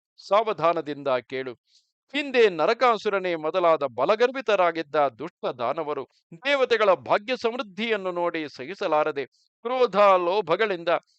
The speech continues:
ಆ ದೇವತೆಗಳನ್ನು ನಿಗ್ರಹಿಸಬೇಕೆಂದು ಯತ್ನಿಸುತ್ತಿದ್ದರು. ಅವರಿಗೆ ಹಿರಣ್ಯಾಕ್ಷನೆಂಬುವನು ಮುಂದಾಳಾಗಿ ನಿಂತನು. ಹಿರಣ್ಯಾಕ್ಷನು ಇದೇ ಉದ್ದೇಶಕ್ಕಾಗಿ ಅನೇಕ ಸಂವತ್ಸರಗಳವರೆಗೆ ವಾಯುಭಕ್ಷಕನಾಗಿ ದೊಡ್ಡ ತಪಸ್ಸನ್ನು ನಡೆಸಿ,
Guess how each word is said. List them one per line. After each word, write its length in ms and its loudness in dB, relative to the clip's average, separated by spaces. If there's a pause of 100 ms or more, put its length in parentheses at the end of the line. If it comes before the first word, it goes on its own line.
(120)
ಆ 220 2
ದೇವತೆಗಳನ್ನು 840 -4
ನಿಗ್ರಹಿಸಬೇಕೆಂದು 1120 -6
ಯತ್ನಿಸುತ್ತಿದ್ದರು. 840 -10 (540)
ಅವರಿಗೆ 400 -2 (380)
ಹಿರಣ್ಯಾಕ್ಷನೆಂಬುವನು 1300 0
ಮುಂದಾಳಾಗಿ 720 0
ನಿಂತನು. 380 -10 (520)
ಹಿರಣ್ಯಾಕ್ಷನು 840 0
ಇದೇ 300 -2
ಉದ್ದೇಶಕ್ಕಾಗಿ 1000 -2
ಅನೇಕ 460 -2
ಸಂವತ್ಸರಗಳವರೆಗೆ 1200 -2
ವಾಯುಭಕ್ಷಕನಾಗಿ 1300 -4
ದೊಡ್ಡ 240 -6
ತಪಸ್ಸನ್ನು 680 -4
ನಡೆಸಿ, 400 -8